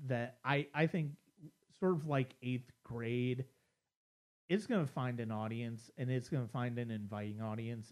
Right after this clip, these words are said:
and it would not surprise me if Megan Suri becomes a bigger star afterwards. It is a wonderful movie. And, uh, she, she, she brings a lot to the film, and it's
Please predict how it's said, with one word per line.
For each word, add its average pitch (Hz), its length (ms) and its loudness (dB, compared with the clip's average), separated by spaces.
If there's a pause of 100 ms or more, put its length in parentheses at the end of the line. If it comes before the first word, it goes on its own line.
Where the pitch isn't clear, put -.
and 120 380 -2 (480)
it 151 80 4
would 147 120 4
not 135 240 0
surprise 127 460 0
me 120 100 0
if 110 120 -6
Megan 117 360 -4
Suri 107 460 -4
becomes 110 540 -6 (120)
a 107 380 -2 (160)
bigger 113 340 -4
star 101 300 -6
afterwards. 92 720 -10 (100)
It 123 60 -2
is 113 320 -4
a 110 40 -4
wonderful 104 640 -8
movie. 95 380 -10 (1300)
And, 123 360 -2
uh, 117 300 0
she, 170 400 -2
she, 180 480 -2
she - 200 -2
brings 156 360 2
a 139 60 0
lot 120 380 -4
to 143 100 -6
the 123 200 -2 (640)
film, 123 420 -2 (120)
and 127 120 -2
it's 127 260 -4